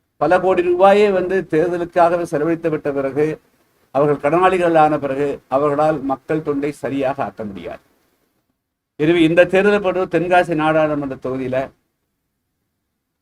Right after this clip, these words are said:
எந்த வாக்காளர்களுக்கும் யார் எந்த கட்சியும் பணம் கொடுக்கலைங்கிறது ஒரு மிகவும்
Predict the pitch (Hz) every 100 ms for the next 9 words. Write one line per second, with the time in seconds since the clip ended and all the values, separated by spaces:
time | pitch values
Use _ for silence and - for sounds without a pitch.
0 | _ 131 160 175 156 160 170 165 156 147
1 | 143 165 165 139 135 151 139 143 165 165
2 | 160 165 170 175 151 143 151 143 143 139
3 | 135 135 151 131 120 120 135 151 156 170